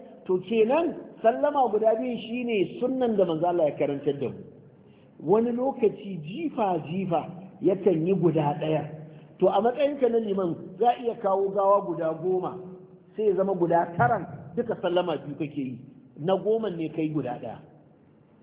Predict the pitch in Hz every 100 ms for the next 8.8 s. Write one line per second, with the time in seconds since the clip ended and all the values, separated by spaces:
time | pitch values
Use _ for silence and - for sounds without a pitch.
0 | _ _ 202 214 247 240 202 233 339 330
1 | - - 202 214 214 233 226 196 214 226
2 | 220 233 226 185 175 214 233 214 185 214
3 | 202 190 185 185 175 214 214 220 226 233
4 | 233 214 202 196 190 190 214 214 208 175
5 | 151 196 190 196 180 208 226 226 - 175
6 | 170 147 - 127 127 101 - - - -
7 | _ _ _ _ _ - 214 240 226 226
8 | 226 202 214 220 202 180 196